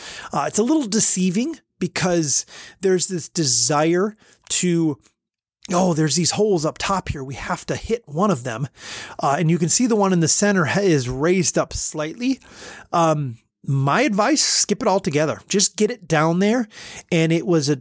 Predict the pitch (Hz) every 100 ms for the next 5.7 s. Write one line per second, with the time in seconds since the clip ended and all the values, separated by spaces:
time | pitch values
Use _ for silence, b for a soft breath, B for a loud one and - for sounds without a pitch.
0 | - - - 196 202 202 202 190 180 -
1 | 143 175 156 196 156 123 - - - -
2 | 135 185 185 175 127 - 185 - 135 127
3 | 151 170 156 - 160 151 131 131 135 131
4 | 117 113 - 147 143 - 143 135 - -
5 | 139 120 135 - - - 139